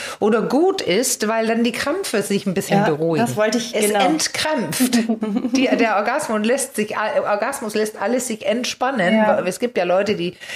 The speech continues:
Speaker 1: Krämpfe haben, dann kriegt man immer den Ratschlag, leg mal eine Wärmflasche drauf oder
Speaker 2: Ja.
Speaker 1: mach dies oder jenes. Du könntest auch einfach deinen Vibrator holen oder deine Finger.
Speaker 3: Mhm.
Speaker 2: Ja.
Speaker 1: <laughs> Und
Speaker 2: Genau,
Speaker 1: eine,
Speaker 2: du
Speaker 1: kurz einen Höhepunkt haben, dann ist er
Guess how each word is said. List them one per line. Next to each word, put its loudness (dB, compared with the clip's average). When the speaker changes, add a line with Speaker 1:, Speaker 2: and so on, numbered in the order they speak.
Speaker 1:
Krämpfe -2
haben, -4
dann -2
kriegt -2
man 0
immer 0
den 0
Ratschlag, -2
leg -2
mal 0
eine 0
Wärmflasche 0
drauf 2
oder 4
Speaker 2:
Ja. 6
Speaker 1:
mach 0
dies 0
oder 2
jenes. 2
Du -4
könntest 0
auch 0
einfach -4
deinen -2
Vibrator 0
holen 0
oder 2
deine 0
Finger. 4
Speaker 3:
Mhm. 2
Speaker 2:
Ja. 0
Speaker 1:
<laughs> 2
Und 2
Speaker 2:
Genau, 4
Speaker 1:
eine, 4
Speaker 2:
du -4
Speaker 1:
kurz 0
einen 0
Höhepunkt 2
haben, 0
dann 0
ist -2
er 2